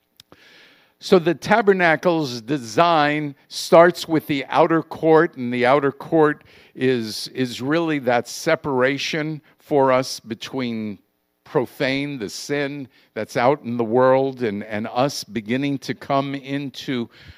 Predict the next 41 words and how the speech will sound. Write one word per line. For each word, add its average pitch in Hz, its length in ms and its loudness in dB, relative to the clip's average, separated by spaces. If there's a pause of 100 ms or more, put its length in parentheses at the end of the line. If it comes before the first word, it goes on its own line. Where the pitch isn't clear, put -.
(160)
uh, 104 300 -2
God's 127 420 0
presence. 156 800 -6 (420)
And 143 160 -2
we 151 140 0
realize 160 560 4
that 143 140 4
as 139 200 2
we 139 140 -4
get 131 240 -2
closer 180 500 -4
and 170 100 -10
closer, 151 540 -2
we 131 220 -8
get, 123 360 -4 (300)
uh, 107 380 2
to 170 160 -2
the 131 120 4
Holy 165 280 4
of 135 140 -2
Holies, 170 500 2
which - 360 -6 (220)
the 123 140 -6
people 170 420 -2
never 139 400 2
was 120 540 -4
able 127 320 0
to 110 520 -4 (640)
go 156 220 4
to. 143 460 -4 (320)
It 117 80 -4
was 110 320 -8
the 107 240 -8
job 120 400 0
of 101 100 0
the 104 80 0
high 120 280 -4
priest - 600 -10
at 107 180 -4
Yom 123 220 0
Kippur. 131 640 -2